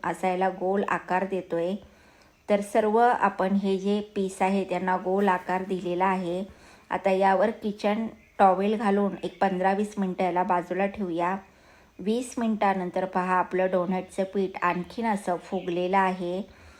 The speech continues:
आता याला आपण गोल आकार देऊन मी बोटाला थोडं तेल लावून मध्यभागी होल पाडून घेतलंय. तर अशा प्रकारे आपल्याला डोनट बनवून घ्यायचेत. तेल आपलं मध्यम गरम आहे,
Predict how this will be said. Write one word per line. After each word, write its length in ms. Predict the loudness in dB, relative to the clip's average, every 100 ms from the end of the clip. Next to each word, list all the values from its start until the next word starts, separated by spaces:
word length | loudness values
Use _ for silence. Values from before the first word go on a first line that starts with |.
| -20 -8
आता 200 | -4 0
याला 400 | 2 4 4 2 -6 _ _ -6
आपण 380 | -2 0 0
गोल 240 | 2 2 2
आकार 400 | 0 0 0 0
देऊन 360 | 0 0 0 -4 -12 -20 -20 -8
मी 100 | -4
बोटाला 460 | -2 -2 0 0 0
थोडं 240 | -2 -4 -2 -2
तेल 220 | 0 2
लावून 300 | 2 0 0
मध्यभागी 760 | -4 -4 -2 0 0 -2 -2 -2
होल 320 | -2 0 2
पाडून 400 | 2 0 2 0
घेतलंय. 480 | -2 -4 -4 -4 -4 -8 -18 -20 -20 -18
तर 60 | -6
अशा 280 | -2 0 0
प्रकारे 380 | 0 -2 -2 0
आपल्याला 440 | -2 -2 0 0
डोनट 400 | 2 0 0 -2 -4 -6
बनवून 320 | -4 0 0
घ्यायचेत. 480 | 2 -2 -4 -6 -6 -10 _ _ _ _ _ _ _ _ _ _ _ -20 _ 4
तेल 260 | 6 6
आपलं 380 | 2 2 2 2
मध्यम 500 | 0 -2 -2 0 2
गरम 360 | 2 2 2 0
आहे, 420 | 0 -2 -4